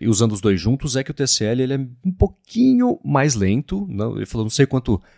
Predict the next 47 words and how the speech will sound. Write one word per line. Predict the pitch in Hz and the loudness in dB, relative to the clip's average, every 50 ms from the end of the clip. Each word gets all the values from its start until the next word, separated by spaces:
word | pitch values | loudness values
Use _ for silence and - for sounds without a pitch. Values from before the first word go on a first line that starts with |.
| _ - | _ -4
as | - 107 107 | -2 0 2
animações | 110 117 120 113 101 - - - 120 117 113 107 95 - - | 2 2 2 2 2 0 0 0 0 0 0 -2 -2 -6 -6
fluidas | - - 117 143 160 127 101 98 87 - - | -2 4 4 4 4 4 2 0 0 0 -2
fazem | - 104 104 110 101 101 92 | 0 0 0 0 0 -2 -4
ele | 95 95 | -4 -2
esquecer | 92 - - 117 98 - - - 101 92 90 85 | -4 -4 -2 -2 -2 -2 0 0 0 0 0 0
desse | 82 85 85 - 104 | -2 -6 -6 -6 -6
efeito. | - - - 95 101 127 123 - 175 165 - _ _ _ _ _ - | -6 -2 2 2 4 2 2 0 -2 -2 -4 _ _ _ _ _ 0
E | 135 165 190 - | 2 2 2 2
ele | - 160 165 175 | 2 0 2 2
pode | - 147 143 135 | 4 2 2 0
dizer | 135 117 104 98 107 117 | -2 -6 -4 0 0 0
que | 120 - | 0 2
nenhum | 131 127 143 160 | 2 2 2 2
deles | 151 151 147 - | 0 0 -2 -2
travou | - 147 143 131 151 165 | -4 -4 -2 0 2 2
muito | 156 147 160 160 147 - 107 | 4 4 4 2 2 0 0
ali | 92 92 95 | 0 0 0
no | 98 98 | 0 0
uso, | 90 90 98 127 139 143 175 180 - _ _ _ _ _ _ - | 0 0 0 0 0 0 -2 -2 -4 _ _ _ _ _ _ 0
mas | 127 151 185 185 | 2 4 4 4
ele | 196 190 | 4 2
falou | 185 - 151 147 | 2 0 0 0
que | - 165 | 0 0
não | 160 151 | -2 -2
fez | - - 120 123 120 | 0 0 0 2 2
um | 123 101 101 | 0 0 -2
uso | 110 110 120 | -2 -2 -2
muito | 110 113 123 - - | -2 -4 -4 -4 -4
complicado | - 135 131 - 147 - - 110 107 101 | -6 -4 -2 -4 -4 -4 -4 -6 -4 -6
dos | 104 101 | -8 -6
dois. | 95 95 90 98 113 110 | -2 0 2 2 2 2
Testou | - 160 151 - 202 | 0 -4 -6 -6 -4
rapidinho | 196 226 - 170 127 123 127 | -4 -2 -4 -2 0 2 2
a | 120 | 2
navegação, | 113 104 110 95 90 - - 110 113 123 127 123 120 110 - _ _ _ _ | 2 0 -2 -4 -4 -4 -2 0 2 2 2 2 0 -2 -4 _ _ _ _
leu | - 113 135 | 4 6 6
e-mail, | 139 127 101 95 104 120 127 127 117 | 6 6 6 4 4 4 4 2 2
ouviu | 104 95 127 123 | 2 0 0 -2
música, | 92 101 135 165 156 127 101 95 92 | 0 4 4 6 6 4 2 0 -6
né? | 87 85 | -8 -8
Usou | 85 85 101 110 | -6 -2 0 0
app | 113 - 110 | 0 0 -2
de | 107 92 | -4 -2
banco, | 78 98 104 110 - - | 0 0 0 0 0 -2
por | - 92 | -2 -2
exemplo. | 90 85 78 92 98 120 127 - 156 147 | -2 0 0 0 0 0 0 0 -4 -4